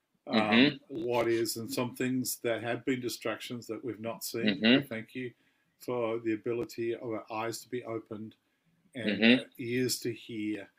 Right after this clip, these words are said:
Speaker 1: and our hearts to understand, uh,
Speaker 2: Yeah.
Speaker 1: what is, what is going on. And so a sort of a lifting of the
Speaker 2: Mm-hmm.
Speaker 1: veil or an, an,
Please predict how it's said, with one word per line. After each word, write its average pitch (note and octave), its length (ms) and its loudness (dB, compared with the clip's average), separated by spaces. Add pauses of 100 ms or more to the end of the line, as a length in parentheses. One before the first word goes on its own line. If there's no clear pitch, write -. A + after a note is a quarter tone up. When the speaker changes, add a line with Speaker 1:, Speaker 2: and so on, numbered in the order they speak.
(380)
Speaker 1:
and A2+ 180 -8
our G#2+ 140 -8
hearts - 460 -6
to A#2+ 200 -4
understand, A2+ 1120 -4 (580)
uh, A#2 120 -4
Speaker 2:
Yeah. A2 180 12
Speaker 1:
what A#2 160 4
is, G#2 140 -6 (220)
what A2+ 140 -2
is A2 140 0
going G#2+ 400 -6
on. G2+ 320 -10 (200)
And G#2 220 -8
so G#2 320 -4
a G#2 60 -4
sort A2+ 240 -4
of G#2 120 -4
a G#2+ 60 -2
lifting A#2+ 460 -4
of G#2 140 -8
the A2 80 2
Speaker 2:
Mm-hmm. G#2+ 240 4
Speaker 1:
veil A2 400 -4 (500)
or G#2+ 520 -2
an, G#2 360 -10
an, A2+ 180 -10